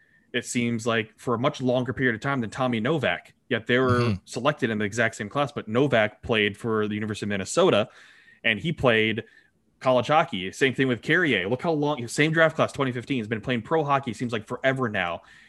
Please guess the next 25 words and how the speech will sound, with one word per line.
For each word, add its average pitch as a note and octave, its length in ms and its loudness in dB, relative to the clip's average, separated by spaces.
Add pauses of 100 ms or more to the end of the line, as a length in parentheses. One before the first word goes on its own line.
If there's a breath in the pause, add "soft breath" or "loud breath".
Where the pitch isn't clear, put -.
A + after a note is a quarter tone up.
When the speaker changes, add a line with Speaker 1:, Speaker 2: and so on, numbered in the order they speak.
(120)
Speaker 1:
Yet A#2+ 120 4
he C#3 120 4
was B2 80 2
in B2+ 40 -4
the A#2+ 60 -4
same C3 320 0
draft A#2+ 380 2
class G2+ 340 2
as G#2+ 160 -6
a G#2 60 -4
guy G#2+ 340 2
that G#2 300 -2 (280 soft breath)
is A#2+ 140 -8
only A2+ 300 -4
in A2 200 -4
his G#2 300 -6
second A2+ 320 -8
pro G#2 200 -6
year. G2+ 260 -6 (220)
<laughs> - 260 -2
Speaker 2:
Yeah, B2 280 -2
with, C#3+ 140 0
like, C#3 240 2
in C3 160 0
Trenin, C3 560 2